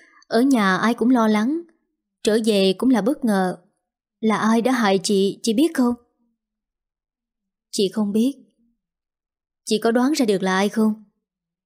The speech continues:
Nếu là người khác hỏi, chắc chắn tôi sẽ nói tôi đoán là chị Như. Nhưng mà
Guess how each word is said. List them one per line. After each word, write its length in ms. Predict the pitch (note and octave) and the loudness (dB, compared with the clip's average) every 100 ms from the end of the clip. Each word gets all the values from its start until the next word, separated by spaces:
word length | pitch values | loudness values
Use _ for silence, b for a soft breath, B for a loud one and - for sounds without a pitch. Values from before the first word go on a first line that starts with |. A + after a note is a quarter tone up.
| _ _ _ _ _ _ _ _ _ _ _ | _ _ _ _ _ _ _ _ _ _ _
Nếu 200 | A3+ A#3 | 0 2
là 220 | C#4+ A3 F#3+ | 2 2 0
người 180 | F#3+ | 0
khác 240 | F3 C#4+ - | -2 -4 -4
hỏi, 400 | G3 E3+ G3 A3 - _ - | -4 -4 -4 -6 -10 _ -4
chắc 180 | C4 B3+ | -4 -2
chắn 280 | A#3+ G#3+ C#4+ | -4 -2 -2
tôi 100 | A#3 | -2
sẽ 160 | G#3 F#3+ | -2 -2
nói 380 | G3 F#3+ A#3 - _ _ | -4 -4 -6 -8 _ _
tôi 100 | A#3+ | -2
đoán 240 | G#3+ G#3+ D4+ | 0 0 0
là 140 | C#4+ F#3+ | -2 -2
chị 180 | G3 F3+ | -4 -4
Như. 260 | G3+ G#3+ G#3+ b b b b b - | -2 -2 -4 b b b b b -4
Nhưng 120 | |
mà 80 | B3+ | 0